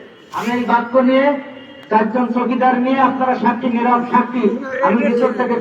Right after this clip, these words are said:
কাজ বসিয়া পর্যন্ত লাঠিপিটা করেছি বৃষ্টির ভিতরে। অনেকখানি সফল হয়েছি, অনেকখানি বিফল হয়েছি। যেটুকু সফলতা আপনাদের মাঝে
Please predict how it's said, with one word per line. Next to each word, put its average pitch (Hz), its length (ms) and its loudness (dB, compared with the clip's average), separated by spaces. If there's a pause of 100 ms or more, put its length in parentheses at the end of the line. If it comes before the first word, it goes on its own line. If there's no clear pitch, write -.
কাজ 214 220 2
বসিয়া 226 280 0
পর্যন্ত 220 380 -2 (120)
লাঠিপিটা 226 460 0
করেছি 208 300 -2
বৃষ্টির 202 380 -2
ভিতরে। 196 300 2 (680)
অনেকখানি 240 440 0 (100)
সফল 240 300 2
হয়েছি, 285 260 -2 (440)
অনেকখানি 208 460 0
বিফল 196 400 4
হয়েছি। 160 280 -2 (420)
যেটুকু 226 260 0 (120)
সফলতা 254 480 2
আপনাদের 240 420 -2
মাঝে 214 180 -2